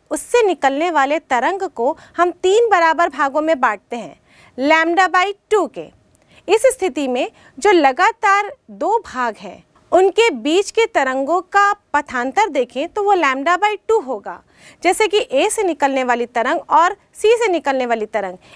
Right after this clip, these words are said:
इन दोनों के बीच का डिफरेंस lambda by टू होगा। इसी प्रकार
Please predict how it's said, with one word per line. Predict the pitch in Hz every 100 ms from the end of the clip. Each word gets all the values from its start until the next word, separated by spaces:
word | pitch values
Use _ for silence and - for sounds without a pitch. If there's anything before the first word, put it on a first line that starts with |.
| -
इन | 440 294
दोनों | 269 294 415
के | 440
बीच | 269 277 294
का | 392
डिफरेंस | 277 247 311 392 359
lambda | 262 262 277
by | 311 381 453
टू |
होगा। | 370 254 190 170 _ - - -
इसी | 370 494
प्रकार | 480 302 294 330